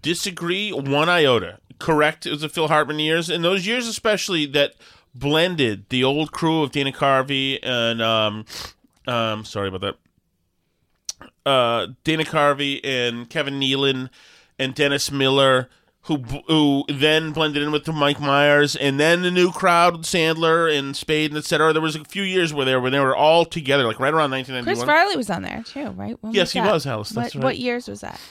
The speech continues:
Speaker 1: He was probably ninety.
Speaker 2: Was that the same years or different?
Speaker 1: He, Farley was there. Uh, he and Spade came along around the same
Speaker 2: Okay.
Speaker 1: time, I think. Uh, yeah,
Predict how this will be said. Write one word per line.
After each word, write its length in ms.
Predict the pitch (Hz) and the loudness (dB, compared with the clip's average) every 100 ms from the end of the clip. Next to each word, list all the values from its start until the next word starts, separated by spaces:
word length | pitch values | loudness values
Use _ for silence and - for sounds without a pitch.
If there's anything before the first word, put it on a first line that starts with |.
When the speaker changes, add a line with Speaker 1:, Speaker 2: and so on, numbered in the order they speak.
| _ _ _ _ | _ _ _ _
Speaker 1:
He 140 | - 175 | -6 -4
was 140 | 135 - | -6 -6
probably 520 | 180 160 151 143 131 | -2 0 0 -4 -6
ninety. 340 | 120 120 127 131 | -10 -8 -6 -4
Speaker 2:
Was 100 | 208 | -2
that 140 | 220 | -2
the 100 | 220 | -4
same 280 | 226 196 202 | -6 -6 -6
years 240 | 233 294 | -6 -4
or 100 | 285 226 | -4 -6
different? 340 | 196 - - - - | -10 -14 -18 -16 -8
Speaker 1:
He, 80 | |
Farley 280 | 185 247 302 | 0 2 2
was 260 | 285 226 - | 0 -6 -2
there. 520 | 202 180 175 165 170 - - _ - | 0 4 4 4 2 -4 -20 _ -2
Uh, 400 | 185 185 180 175 - | 2 4 2 0 -6
he 260 | - 226 330 | -8 -4 -2
and 160 | 294 233 | -4 -6
Spade 340 | - 196 196 | -4 -4 -4
came 200 | - 170 | -6 -4
along 200 | 151 135 | -2 -2
around 200 | 147 226 330 | 0 -2 -2
the 60 | |
same 260 | - 156 139 | -4 -2 -2
Speaker 2:
Okay. 80 | 202 | -4
Speaker 1:
time, 300 | 143 123 117 | -2 -2 -4
I 60 | 117 | -6
think. 520 | - 117 101 - - _ _ _ _ _ _ _ - | -6 -8 -8 -14 -20 _ _ _ _ _ _ _ -2
Uh, 840 | 139 135 131 131 131 127 127 120 | 0 2 2 2 2 2 2 0
yeah, 280 | - 220 170 | 0 2 2